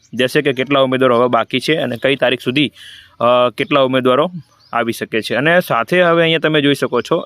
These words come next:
એક મેઇન પોઇન્ટ અહીંયા છે તમારા પાસે કે આડત્રીસ જે સીટો પસંદ થઈ છે પીએચ કેટેગરીની અંદર, હવે એની અંદર તેર સીટો જનરલની અંદર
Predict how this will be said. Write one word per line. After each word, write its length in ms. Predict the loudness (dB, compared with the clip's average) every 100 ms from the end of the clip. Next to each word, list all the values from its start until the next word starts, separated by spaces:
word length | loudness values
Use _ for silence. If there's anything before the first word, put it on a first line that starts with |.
| -4
એક 120 | -6 -8 _ _ -8
મેઇન 300 | -4 -2 -2
પોઇન્ટ 240 | -2 -2
અહીંયા 220 | -2 -2
છે 140 | -4 -6
તમારા 340 | -4 -2 -2
પાસે 320 | -2 -2 -4 -4 -18 _ _ _ _ _ _ _
કે 200 | 0 0 -2 _ _ -4
આડત્રીસ 580 | -2 -2 0 0 0 -2
જે 140 | 0
સીટો 280 | 2 2 0
પસંદ 340 | 0 0 0 0
થઈ 160 | 0
છે 140 | 0 -2
પીએચ 320 | 0 0 0
કેટેગરીની 520 | -2 0 0 0 0
અંદર, 240 | 0 -2 -4 -16 _ _
હવે 120 | -2 0
એની 180 | 0 0
અંદર 260 | 2 2
તેર 320 | 0 0 0 0
સીટો 300 | -2 0 0
જનરલની 480 | 0 0 0 0
અંદર 200 | 0 0